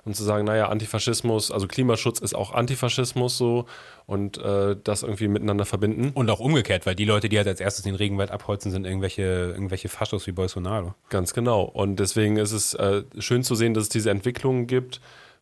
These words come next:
Speaker 1: Bei aller Kritik, die wir haben, sehen wir halt auch die Notwendigkeit. Deswegen kann man, äh, das ist jetzt noch nicht das Schlusswort, aber deswegen können wir trotzdem sagen, immer mit der Antifa.
Speaker 2: Ja, das gilt. Also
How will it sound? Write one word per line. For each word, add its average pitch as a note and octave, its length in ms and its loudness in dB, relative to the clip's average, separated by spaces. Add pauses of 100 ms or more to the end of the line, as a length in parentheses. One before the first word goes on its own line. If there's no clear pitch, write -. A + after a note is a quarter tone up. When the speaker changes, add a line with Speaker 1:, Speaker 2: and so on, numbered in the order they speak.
Speaker 1:
Bei - 140 -2
aller B2 240 4
Kritik, C3 420 0
die B2 160 -2
wir A2+ 140 4
haben, A2+ 320 2
sehen A2+ 240 2
wir A2+ 100 4
halt G#2+ 140 2
auch G#2 100 -2
die A2 120 -2
Notwendigkeit. A#2+ 920 0 (340)
Deswegen G#2+ 320 0
kann G#2+ 180 0
man, G#2+ 280 2
äh, G2+ 160 0
das G2 160 0
ist A#2 140 -4
jetzt A2 160 0
noch G2+ 100 2
nicht C3+ 160 2
das C3+ 100 4
Schlusswort, B2 340 0
aber G2+ 140 4
deswegen G2+ 300 0
können G2+ 160 0
wir F#2+ 100 0
trotzdem C#3 380 0
sagen, G2+ 480 2 (960)
immer A#2 220 4
mit G2+ 160 2
der F#2+ 120 2
Antifa. F#2+ 560 0 (440)
Speaker 2:
Ja, G#2+ 220 -4
das G#2+ 220 -2
gilt. B2 340 4
Also A2 280 2